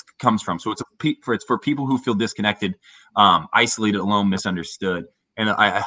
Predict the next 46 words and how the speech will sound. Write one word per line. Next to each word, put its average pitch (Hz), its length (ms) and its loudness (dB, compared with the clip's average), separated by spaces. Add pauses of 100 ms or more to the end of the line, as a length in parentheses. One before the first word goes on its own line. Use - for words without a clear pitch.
I 110 120 0
hope 151 340 2
for 131 80 -2
the 113 100 0
reader, 107 300 0
when 98 140 -2
they're 95 100 -2
done 110 240 0
reading 101 280 0
it, 92 120 -4
they 95 120 -2
feel 92 260 -2
less 120 240 2
alone, 80 320 -8 (340)
uh, 98 180 4
and 98 80 -2
they 98 80 -2
feel 98 220 0
more 110 300 4
purpose-filled, 87 760 -6
more 117 320 2
valuable, 90 520 2
and 95 100 -4
more 98 180 2
connected 98 380 -4
than 87 100 -6
ever. 95 340 0 (640)
But - 200 2 (200)
through 185 140 4
the 185 80 6
process 170 480 4
of 127 80 -8
writing 139 200 4
the 127 40 -2
book, 139 220 -2
I 117 60 2
was 107 120 -4
able 147 280 -4
to, 123 360 0
uh, 87 320 -2
one 160 220 2
day, 110 180 0 (260)
uh, 104 400 6
this 113 200 -6
girl, 131 580 2
uh, 104 280 -6